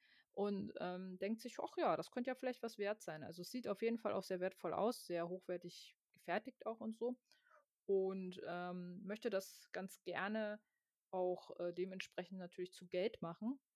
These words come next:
ähm, und hat da, äh, auch einen, einen Kontakt, der, äh, da offenbar ihm das so 'n bisschen erklären kann oder beziehungsweise einschätzen kann,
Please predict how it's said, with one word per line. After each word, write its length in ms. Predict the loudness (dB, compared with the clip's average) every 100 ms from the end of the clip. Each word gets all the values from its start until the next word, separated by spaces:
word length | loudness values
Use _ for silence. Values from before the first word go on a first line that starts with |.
| _ _ _ _ -8
ähm, 440 | -6 -4 -6 -6 -6
und 300 | -8 -6 -6
hat 140 | -2
da, 640 | 0 2 2 -2 -4 -6 -6
äh, 20 | -6
auch 160 | -6
einen, 340 | -6 -8 -8 -10
einen 160 | -8
Kontakt, 500 | -4 0 -2 -2 -4
der, 720 | 2 4 6 4 2 0 -2 -2
äh, 40 |
da 120 | 0
offenbar 680 | 0 0 0 4 4 4 4 0 -6
ihm 400 | -2 0 0 -4 -4
das 140 | -4
so 80 | -2
'n 40 | -2
bisschen 500 | -2 2 2 2 -4
erklären 360 | -6 2 4 4
kann 180 | 2 2
oder 120 | 0
beziehungsweise 520 | 0 -2 0 2 2
einschätzen 760 | 2 0 -2 -6 -10 -8 -6 -4
kann, 300 | -2 -4